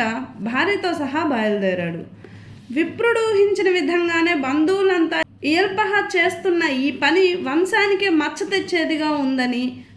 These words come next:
భావించి కపట వేషధారితోనూ ఇయల్పహార్తోనూ వాదనకు దిగారు. ఇంతమంది బంధువుల్ని చూసిన కపట వేషధారి భయపడుతున్నట్టు నటిస్తూ, "అయ్యా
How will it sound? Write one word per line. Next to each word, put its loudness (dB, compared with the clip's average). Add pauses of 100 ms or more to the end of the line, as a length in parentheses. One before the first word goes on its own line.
భావించి 0
కపట -4
వేషధారితోనూ -2 (400)
ఇయల్పహార్తోనూ 0 (120)
వాదనకు -2
దిగారు. -4 (400)
ఇంతమంది 0
బంధువుల్ని 2
చూసిన -4
కపట -6
వేషధారి -2 (500)
భయపడుతున్నట్టు -2
నటిస్తూ, -4 (520)
"అయ్యా -2